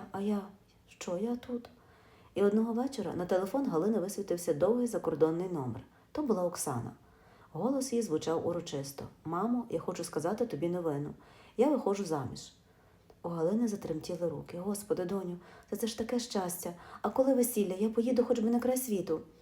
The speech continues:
Оксана замовкла на мить, а тоді обережно відповіла. «Мамо, та навіщо? То ж дорога, витрати великі. Ти знаєш, квитки, дорогі документи. Не трать гроші.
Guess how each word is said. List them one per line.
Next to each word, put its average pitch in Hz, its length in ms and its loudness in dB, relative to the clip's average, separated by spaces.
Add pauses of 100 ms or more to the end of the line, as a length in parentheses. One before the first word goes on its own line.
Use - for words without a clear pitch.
(640)
Оксана 214 420 0
замовкла 170 500 4
на 160 100 -2
мить, 226 280 -2
а 180 80 -2
тоді 170 260 2
обережно 180 480 0
відповіла. 208 540 2 (640)
«Мамо, 147 360 4
та 226 140 -2
навіщо? 202 560 0 (360)
То 185 220 0
ж 175 80 -6
дорога, 214 440 6
витрати 202 460 2
великі. 185 460 -2 (280)
Ти 214 100 0
знаєш, 285 320 4
квитки, - 380 0
дорогі 214 320 4
документи. 214 680 2 (160)
Не 294 100 2
трать 185 280 6
гроші. 160 440 2